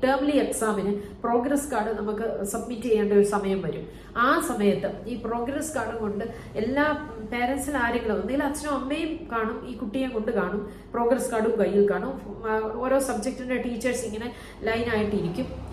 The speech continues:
എന്നിട്ട് അവരുടെ അടുത്തോട്ട് നമ്മൾ ഈ പ്രോഗ്രസ് കാർഡ് കൊണ്ടു ചെല്ലണം. അപ്പൊ അങ്ങനെയുള്ള സമയത്ത് എത്ര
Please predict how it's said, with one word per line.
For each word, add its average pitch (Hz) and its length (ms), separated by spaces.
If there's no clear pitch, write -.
എന്നിട്ട് - 260
അവരുടെ 247 280
അടുത്തോട്ട് 226 300
നമ്മൾ 247 300
ഈ - 80
പ്രോഗ്രസ് 233 400
കാർഡ് 226 240
കൊണ്ടു 277 200
ചെല്ലണം. - 300
അപ്പൊ 277 140
അങ്ങനെയുള്ള 285 600
സമയത്ത് 226 420
എത്ര 311 400